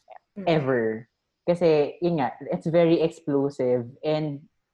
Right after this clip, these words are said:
Speaker 2: in a way, it also takes you through a journey of, I don't know,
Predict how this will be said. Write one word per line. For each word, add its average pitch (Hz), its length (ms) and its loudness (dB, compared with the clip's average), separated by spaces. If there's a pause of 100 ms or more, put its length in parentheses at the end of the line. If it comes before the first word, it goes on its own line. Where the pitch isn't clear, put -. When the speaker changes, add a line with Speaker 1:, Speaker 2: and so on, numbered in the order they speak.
(280)
Speaker 2:
in 233 160 0
a 247 80 4
way, 240 160 2
it - 80 -6
also 202 240 0
takes 185 400 -2
you 185 160 0
through 165 240 -2
a - 20 0
journey 143 540 -2
of, 131 160 -6 (1120)
I 170 40 -4
don't 175 140 0
know, 151 80 -2